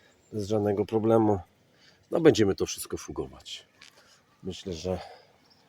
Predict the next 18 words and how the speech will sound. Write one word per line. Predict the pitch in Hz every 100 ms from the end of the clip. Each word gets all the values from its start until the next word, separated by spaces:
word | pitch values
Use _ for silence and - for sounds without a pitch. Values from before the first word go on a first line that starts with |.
| _ _ _
w |
niektórych | 95 80 95 90
miejscach | 101 101 - 87
od | 87 90
nowa. | 98 95 78 - - _ _ _ _ _ - - - - _ -
Tutaj | 107 85
znowu | 78 78 80
się | -
ładnie | 123 110 104
trzyma, | - 101 90 80 - _ _ _ _
tu | -
też | 80 110 95
w | 104
miarę. | 98 90 87 85 - _ _ _ _ _ _ _ _ _ _ _ _ _ _ _ _ _ _ _ _ _ _ _ _ _ _ _ _ _ _ _ _ -
No, | 180
ale | 165 127
jest | 90 71 -
tam. | - 82